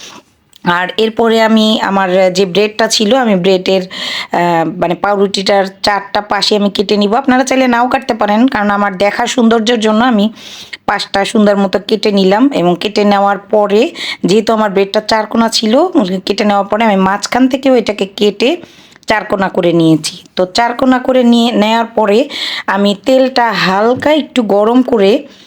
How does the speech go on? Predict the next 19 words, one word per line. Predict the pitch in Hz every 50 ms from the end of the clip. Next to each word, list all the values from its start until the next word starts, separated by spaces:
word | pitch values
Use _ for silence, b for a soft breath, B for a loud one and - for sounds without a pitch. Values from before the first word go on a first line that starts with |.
| B B B B -
তেলের | 226 226 226 233 233
মধ্যে | 240 247 233 294 294
আমি | 262 240
রুটিগুলো | 214 233 220 254 247 240 254 269 262
খুব | - 302 311 311
সুন্দর | - - - 285 269 262 269 294 285
করে | 285 294 262 247
ভেজে | 185 165 185 196 196 - 247
নিব, | 214 190 160 156 156
মানে | 160 170 170 175 185 196
একদম | 196 190 185 202 233 233 214
ব্রাউন | 180 180 190 196 208 220 226 220
ব্রাউন | 196 202 214 214 220 226
কালার | - 208 196 196 196 190
করে | 190 202 202 254 339 - B B B B B B B -
আমি | - 185 185
রুটিগুলোকে | 185 196 190 202 185 202 202 214 - 277
ভেজে | 240 202 175 160 - 180
নিব। | 165 147 143 147 143